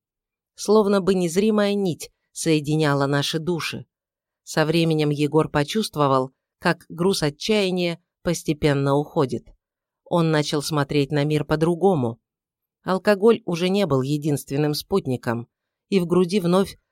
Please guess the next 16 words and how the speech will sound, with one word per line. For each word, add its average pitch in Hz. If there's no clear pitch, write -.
зазвучало 170
сердце, 143
полное 143
надежды. 143
Я 151
знала, 143
вера 202
и 147
любовь 151
способны 156
творить 147
чудеса. 156
Однажды 170
Егор 147
встретил 147
приятеля, 185